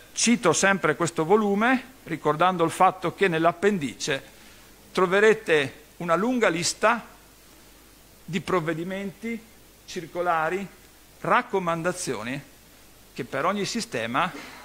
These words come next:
in qualche modo danno indicazioni su come affrontarla. Ecco, oggi siamo chiamati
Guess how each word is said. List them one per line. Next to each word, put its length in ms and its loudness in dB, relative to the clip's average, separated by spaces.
in 140 -10
qualche 300 -2
modo 520 -2
danno 420 2
indicazioni 600 -2
su 160 -6
come 160 -8
affrontarla. 640 -8
Ecco, 260 -14
oggi 420 4
siamo 300 -2
chiamati 720 -2